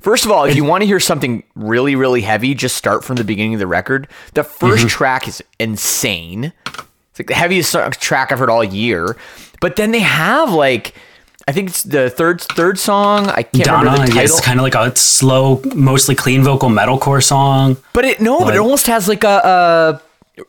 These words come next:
Speaker 1: emo rap cadence of the vocals.
Speaker 2: A little bit, yeah.
Speaker 1: And, and then there's a really great feature from Corey, Courtney LaPlante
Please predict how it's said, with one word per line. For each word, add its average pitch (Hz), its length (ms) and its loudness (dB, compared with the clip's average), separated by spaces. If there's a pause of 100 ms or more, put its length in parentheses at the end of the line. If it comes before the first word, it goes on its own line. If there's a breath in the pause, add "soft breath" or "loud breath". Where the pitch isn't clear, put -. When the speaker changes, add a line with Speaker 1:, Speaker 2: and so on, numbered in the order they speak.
Speaker 1:
emo 247 440 2
rap 170 640 -2
cadence 202 560 0
of 160 100 -4
the 135 80 -2
vocals. 392 840 0
Speaker 2:
A 147 80 2
little 151 260 4
bit, 143 260 2
yeah. 123 360 2
Speaker 1:
And, 214 300 0
and 190 180 0
then 196 140 2
there's 190 380 0
a 139 500 2
really 190 360 0
great 175 220 0
feature - 240 -8
from 143 140 -6
Corey, 143 320 0
Courtney 151 340 -4
LaPlante 170 460 -2